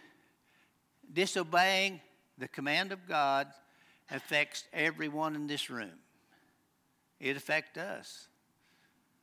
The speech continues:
How? We're gonna die. We will die. Because,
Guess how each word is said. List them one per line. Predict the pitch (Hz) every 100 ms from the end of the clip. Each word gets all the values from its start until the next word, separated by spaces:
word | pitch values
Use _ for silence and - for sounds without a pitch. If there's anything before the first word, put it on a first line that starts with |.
| _ _ _
How? | - 120 135 185 - _
We're | 131 117
gonna | 123
die. | 120 139 101 - - _ _ _ _ _ _ _ _ _ _ _ _ _ -
We | 131 147
will | 135 135
die. | 127 120 110 95 - - _ _ _ _ _ _ _ _ _ _ _ _ _ _ 123
Because, | 120 - 127 127 131 123 -